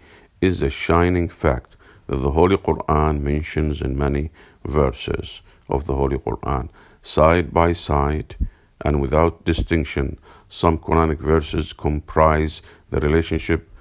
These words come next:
with Allah the Almighty, with, uh, morals and dealing with people.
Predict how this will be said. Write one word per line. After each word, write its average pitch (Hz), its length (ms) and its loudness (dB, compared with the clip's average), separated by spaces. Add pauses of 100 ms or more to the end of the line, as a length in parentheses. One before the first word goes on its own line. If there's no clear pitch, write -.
(160)
with 73 200 -2
Allah 71 360 2
the - 100 -4
Almighty, 67 800 -2 (400)
with, 71 440 0
uh, 67 200 0
morals 82 720 0
and 65 220 -2
dealing 76 440 -2
with 69 220 -6
people. - 540 -4